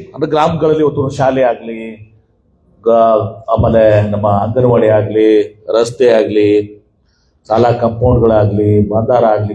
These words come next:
ಕೆರೆ ಆಗ್ಲಿ, ಅಸೆಟ್ ಕ್ರಿಯೇಷನ್ ಆಗ್ತಾ ಇತ್ತು ಆ ಗ್ರಾಮಗಳಲ್ಲಿ. ಇದರಿಂದ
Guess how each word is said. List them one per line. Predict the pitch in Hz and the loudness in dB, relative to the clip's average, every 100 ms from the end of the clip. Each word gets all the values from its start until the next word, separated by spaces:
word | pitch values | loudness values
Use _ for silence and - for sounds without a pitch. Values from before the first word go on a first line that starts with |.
| 107 | -6
ಕೆರೆ | 123 120 | 0 2
ಆಗ್ಲಿ, | 107 104 127 120 | 2 -2 -2 -2
ಅಸೆಟ್ | 107 180 - | 0 -4 -4
ಕ್ರಿಯೇಷನ್ | - 127 127 - | -2 -2 -2 -6
ಆಗ್ತಾ | 104 - | -8 -10
ಇತ್ತು | 85 - - - - _ _ _ _ _ _ _ _ _ _ _ _ _ - 1047 906 880 - - - _ - _ _ - - | -14 -14 -20 -20 -20 _ _ _ _ _ _ _ _ _ _ _ _ _ -20 -20 -20 -20 -20 -20 -20 _ -20 _ _ -10 -4
ಆ | 127 | -2
ಗ್ರಾಮಗಳಲ್ಲಿ. | 123 117 113 101 95 80 - - _ _ _ _ _ _ _ _ _ _ _ _ _ _ _ - - - - - 123 | 0 -2 -2 -4 -6 -8 -14 -20 _ _ _ _ _ _ _ _ _ _ _ _ _ _ _ -14 -12 -14 -16 -6 0
ಇದರಿಂದ | 156 175 | 2 2